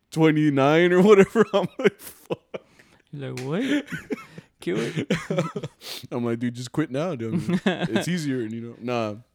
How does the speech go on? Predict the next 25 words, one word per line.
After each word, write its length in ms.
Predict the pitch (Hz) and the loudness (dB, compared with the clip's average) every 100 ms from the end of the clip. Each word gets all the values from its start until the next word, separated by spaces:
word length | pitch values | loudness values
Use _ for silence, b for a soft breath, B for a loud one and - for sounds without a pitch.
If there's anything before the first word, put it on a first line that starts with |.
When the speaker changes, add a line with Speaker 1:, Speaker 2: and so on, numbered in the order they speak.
| _ _ _ _ _ - | _ _ _ _ _ -4
Speaker 1:
Well, 120 | 147 | -2
anyway, 380 | 208 113 90 90 | 0 0 -2 -8
this 240 | 104 113 | -10 -10
is 100 | 110 | -8
episode 440 | 113 98 101 113 95 | -8 -8 -8 -6 -6
ninety. 540 | 95 104 123 156 180 170 | -6 -4 -6 -8 -12 -12
Ninety 380 | 104 107 120 | -10 -6 -4
episodes 480 | 113 120 117 120 98 - | -4 -6 -10 -10 -10 -8
in 380 | 110 127 127 - b b b _ | -6 -6 -8 -12 b b b _
for 160 | 90 | -12
Charro 300 | - 95 92 95 | -8 -8 -6 -8
Beans 200 | 92 85 | -10 -10
Podcast. 720 | 98 95 98 110 104 107 - | -8 -8 -6 -6 -6 -6 -10
It's 100 | 85 | -12
been 160 | 98 92 | -10 -8
a 80 | |
long 240 | 85 87 87 | -8 -8 -10
time, 320 | 92 98 139 | -14 -14 -12
but 220 | 113 98 | -14 -14
we, 240 | 76 90 90 | -14 -14 -14
we 140 | 85 | -14
hit 120 | 85 | -10
Speaker 2:
Ten 120 | 147 139 | -8 -6
Speaker 1:
ninety. 140 | 139 | -6
Speaker 2:
more, 240 | 143 160 | -6 -6